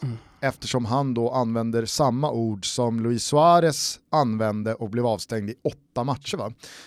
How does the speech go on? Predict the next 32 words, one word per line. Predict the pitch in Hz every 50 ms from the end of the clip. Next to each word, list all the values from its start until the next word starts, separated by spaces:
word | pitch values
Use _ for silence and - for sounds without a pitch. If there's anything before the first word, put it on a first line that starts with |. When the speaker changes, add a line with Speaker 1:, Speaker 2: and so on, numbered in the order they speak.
| - _
Speaker 2:
När | - 120
han | 120 127
sa | 123 - 131 123 120
det | 196
Speaker 1:
Nu | 190 190
ska | - 214
jag, | 214 190
Speaker 2:
gentemot | - 226 220 220
Speaker 1:
nu | 226 208
ska | - 226
jag | 214 190
Speaker 2:
Patrice | 202 -
Speaker 1:
inte | - 208
Speaker 2:
Evra. | 196
Speaker 1:
säga | 185
att | 175 165
det | 185 180
är | 175 175 180
exakt | 165 - - - - 175 160 - - -
samma | - - 180 170 156 147 147 147 147
och | 147
det | 151
är | 139
samma | - - 160 156 147
kontext | 139 - 156 139 139 - 151 143 - - -
eller | 147 143
någonting. | 143 135 123 - 151 135 131
Jag, | 147 165 175 180 185 -
jag | - 175 165
har | 175 180 -
ingen | 214 202 175 151 143 139 143 143 143
aning | 135 135 139 147 151 139